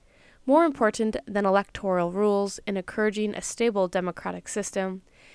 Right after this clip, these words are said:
is a strong civil society, the presence of a myriad of mediating institutions,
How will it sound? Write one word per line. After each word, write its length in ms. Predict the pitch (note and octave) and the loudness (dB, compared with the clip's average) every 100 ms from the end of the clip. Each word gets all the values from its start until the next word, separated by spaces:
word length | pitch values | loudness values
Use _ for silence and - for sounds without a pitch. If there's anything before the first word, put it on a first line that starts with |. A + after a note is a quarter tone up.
| - | -10
is 160 | - A#3 | -2 0
a 60 | A#3+ | 0
strong 580 | - G#3 F#3+ F#3+ G3+ G#3+ | -2 0 2 2 0 -4
civil 360 | - G3+ F#3+ | -4 0 0
society, 760 | F#3 F#3+ - G3+ G3 F3+ - - _ - - - - - | -2 -4 0 4 4 2 -4 -8 _ -20 -20 -20 -12 -2
the 100 | A#3 | 0
presence 500 | A#3 A#3 B3+ C4+ - - | 2 2 4 2 0 0
of 120 | G#3 | 2
a 80 | G3+ | 2
myriad 640 | A#3 D4 A#3 F#3 F3+ F3+ - | 4 4 4 4 2 0 -4
of 120 | F#3+ | -2
mediating 640 | G3 G#3 A3+ A3+ G#3+ G#3 | 0 0 2 0 2 -2
institutions, 840 | G3 F#3 G3 - A3 - A3+ A3 | -4 -8 -10 -6 -6 -2 0 0